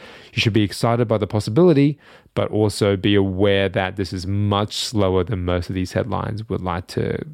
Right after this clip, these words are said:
tell you that it's happening at. Maybe a more realistic application of this is the other headline for this week, which is all around lab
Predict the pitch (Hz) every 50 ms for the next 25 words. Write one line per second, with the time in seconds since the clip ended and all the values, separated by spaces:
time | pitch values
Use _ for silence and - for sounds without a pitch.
0 | - - - - 117 107 110 110 110 113 107 120 113 104 - - 120 110 - -
1 | - - 107 104 - 117 120 117 117 113 110 107 - 113 113 117 120 117 120 110
2 | 107 - 107 104 101 104 101 101 98 95 101 98 95 95 98 113 110 - - 110
3 | 95 - - 95 - 101 101 - - - 185 208 - - 240 139 98 90 76 73
4 | - - - - - - - _ _ - 101 104 92 87 113 127 190 240 190 165
5 | 113 95 98 82 78 87 87 - 92 85 87 - - - 80 120 117 104 101 -
6 | - 113 101 - - 117 135 180 170 117 95 - 67 - - 160 - 110 98 87
7 | 87 87 101 123 -